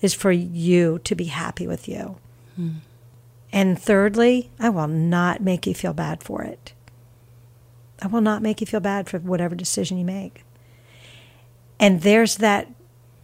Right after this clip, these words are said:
Speaker 1: weight off the shoulders again. That happened for Michael. I didn't know it. I did not know it until weeks later,
Speaker 2: Hmm.
Speaker 1: when after his sober date, we went away for a good weekend,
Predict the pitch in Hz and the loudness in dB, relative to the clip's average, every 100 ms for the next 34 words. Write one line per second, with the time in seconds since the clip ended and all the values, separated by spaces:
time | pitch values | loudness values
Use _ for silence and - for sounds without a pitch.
0 | _ _ - _ 196 196 208 208 - 208 | _ _ -20 _ -2 4 6 4 0 -4
1 | - 196 185 175 175 170 180 190 - _ | -2 -2 -2 -4 -6 -10 -10 -10 -14 _
2 | 220 190 208 214 202 190 175 185 185 165 | -4 -2 -2 -4 -4 0 2 2 0 -6
3 | 165 180 175 175 180 170 - _ - - | 0 0 2 2 0 -2 -8 _ -20 -12
4 | 160 175 180 175 185 180 196 - - 180 | -4 0 0 0 0 2 2 0 -2 -2
5 | 170 180 160 160 - - - _ _ - | 0 -2 -2 -4 -10 -18 -20 _ _ 2
6 | 196 202 - 180 170 170 - 185 - _ | 6 6 4 0 0 0 -2 -12 -16 _
7 | _ - 202 175 - _ _ _ - 185 | _ -6 -4 -4 -8 _ _ _ 0 2
8 | 180 175 175 - - - - 190 196 202 | 4 2 0 -4 -18 -12 0 0 2 -2
9 | 151 175 - 190 160 170 165 156 - 185 | -2 -2 0 0 0 -2 -4 -6 -4 0
10 | 175 175 170 165 170 - 165 143 170 156 | 0 0 0 0 -2 -4 -6 -2 -2 -2
11 | 170 - 165 170 170 | -4 -4 -8 -6 -10